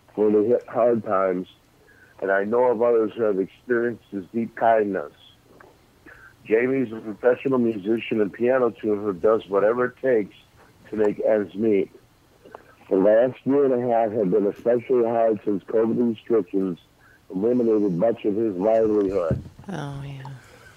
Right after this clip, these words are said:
Speaker 1: The goal would be to raise enough money in the next thirty days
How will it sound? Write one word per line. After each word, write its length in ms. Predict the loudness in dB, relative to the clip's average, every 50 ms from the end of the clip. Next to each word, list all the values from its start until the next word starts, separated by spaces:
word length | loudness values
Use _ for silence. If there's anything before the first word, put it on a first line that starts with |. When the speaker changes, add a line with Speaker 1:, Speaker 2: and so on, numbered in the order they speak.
| -20 _ -20 -20 _ _ _ -4
Speaker 1:
The 120 | -2 -2
goal 360 | -2 0 0 2 2 4 2 2
would 180 | 2 0 0
be 120 | 0 0 0
to 80 | 0 0
raise 280 | 2 2 0 0 0
enough 300 | -2 -2 -2 -2 -2 -2
money 240 | -2 -2 0 0 2
in 120 | 2 2 2
the 80 | 2
next 280 | 2 0 0 -2 -2 -6 -8 -4
thirty 260 | 0 0 2 2 0
days 400 | 0 2 2 2 2 2 0 0